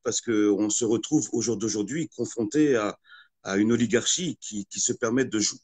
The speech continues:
qui se permet de jouer sur beaucoup de tableaux. Et en fait, euh, moi, je pense que le France-Afrique, c'est comme ça que je l'intitule aujourd'hui, le France-Afrique tome deux devrait, euh,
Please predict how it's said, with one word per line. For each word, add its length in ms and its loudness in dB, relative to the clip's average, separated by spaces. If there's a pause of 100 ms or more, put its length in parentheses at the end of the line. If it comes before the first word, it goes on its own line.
qui 80 -10
se 120 0
permet 300 2
de 120 2
jouer 360 2 (240)
sur 220 0
beaucoup 260 -6
de 120 -6
tableaux. 360 -2 (1000)
Et 120 4
en 100 4
fait, 520 -2 (100)
euh, 360 -2
moi, 180 2
je 120 2
pense 320 2
que 300 0 (260)
le 140 2
France-Afrique, 800 -2
c'est 180 -6
comme 160 -2
ça 160 0
que 320 4
je 160 -2
l'intitule 440 -2
aujourd'hui, 500 -2 (260)
le 140 0
France-Afrique 640 -2
tome 240 2
deux 240 0 (400)
devrait, 520 2 (420)
euh, 400 0